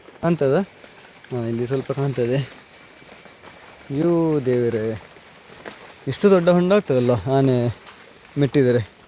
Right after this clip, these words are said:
ಇಲ್ಲಿ ಎಲ್ಲ, ಓಹ್, ಇದು ಅಲ್ಲಿ ಕಾಣ್ತಾ, ಇದ್-, ಅಲ್ಲಿ ನೋಡ್ತಾ ಇದೆಯಲ್ಲ, ಅದು ದೊಡ್ಡಪ್ಪನ ಮನೆ ಆಚೆ,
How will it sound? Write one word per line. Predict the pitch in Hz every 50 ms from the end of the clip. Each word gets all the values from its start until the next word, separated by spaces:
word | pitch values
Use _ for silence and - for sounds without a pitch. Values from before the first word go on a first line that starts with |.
| 160 156
ಇಲ್ಲಿ | 165 175 175
ಎಲ್ಲ, | 170 180 175 175 170 170 165 143 120 - - - - - - - - - - - - - - - - - - - - -
ಓಹ್, | 175 - - - - - - - - - - - - - - - - - - - - - 147
ಇದು | 160 170 175 196 202 196 185 -
ಅಲ್ಲಿ | - 185 196 196 196 190 180 202 - - -
ಕಾಣ್ತಾ, | - 185 175 160 139 135
ಇದ್-, | 123 120 120 123 120 - - - 143
ಅಲ್ಲಿ | 151 165 170
ನೋಡ್ತಾ | 170 175 170 151 - 135
ಇದೆಯಲ್ಲ, | 117 113 113 110 117 127
ಅದು | 123 131 151 156
ದೊಡ್ಡಪ್ಪನ | 170 165 175 170 - 170 160
ಮನೆ | 160 156 147 123 104 - - 113 123 120
ಆಚೆ, | 110 - - - - - -